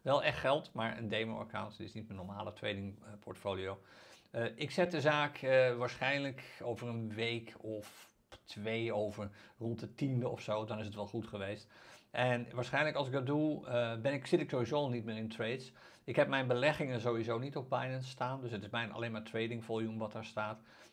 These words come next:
En als er hier dan nog wat verdwaalde kleine coins bij zitten, die verkoop ik dan toch even. En dan koop ik ze wel weer terug op het andere platform waar ik dan op verder ga. En ik houd dan niet zoveel rekening meer met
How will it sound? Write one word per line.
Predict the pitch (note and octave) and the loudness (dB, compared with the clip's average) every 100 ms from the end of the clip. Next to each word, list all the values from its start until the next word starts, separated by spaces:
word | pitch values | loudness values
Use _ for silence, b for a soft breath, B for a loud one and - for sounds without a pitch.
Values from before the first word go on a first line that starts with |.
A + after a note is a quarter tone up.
| _ | _
En | - A#2+ A2+ | 2 2 4
als | B2 - | 0 2
er | A#2+ | 0
hier | C3 | 2
dan | C3 B2 | 2 0
nog | A2+ | 0
wat | A#2 | -2
verdwaalde | - A2+ A#2+ B2+ B2 A2+ A2+ A2+ | -4 -2 2 4 4 2 -2 -2
kleine | B2 B2 A2+ | 2 2 0
coins | C3 C3+ B2+ | -2 0 4
bij | C3 C3 | 4 4
zitten, | B2+ C3 B2 | 2 -2 -2
die | A2 A2+ A2+ | -2 -2 -4
verkoop | - A2+ A2+ | -6 0 0
ik | A2 | 0
dan | A2 | -4
toch | G2+ A2 | -2 -2
even. | G#2 G2+ G2 G2 - - | -2 -2 -4 -12 -16 -16
En | G#2+ | -8
dan | G#2 G2+ | -8 -2
koop | C#3 C3 | 2 2
ik | B2+ | 2
ze | |
wel | A#2+ | 2
weer | A2 A2+ | 2 0
terug | C3+ D3 | -4 -6
op | A#2+ | -6
het | A2+ A#2 | -8 -6
andere | B2 B2+ A2 | -6 -4 -4
platform | G#2+ A2+ A2+ A2 G#2 G#2+ B B B | -2 -2 -2 -4 -4 -6 B B B
waar | A#2+ | -2
ik | G#2+ | -2
dan | G#2 | -2
op | G2+ - | -6 -4
verder | A2 G2+ | -4 -4
ga. | - F#2 | -6 -8
En | F2+ | -6
ik | A#2 | -4
houd | A#2+ B2 - | 2 2 2
dan | |
niet | A2 A#2+ | -2 -4
zoveel | A2+ A2 | -4 -4
rekening | G#2+ A2 A2 G#2 | -2 -4 -6 -6
meer | G2+ G2+ | -4 -4
met | G#2 G2+ | -4 -8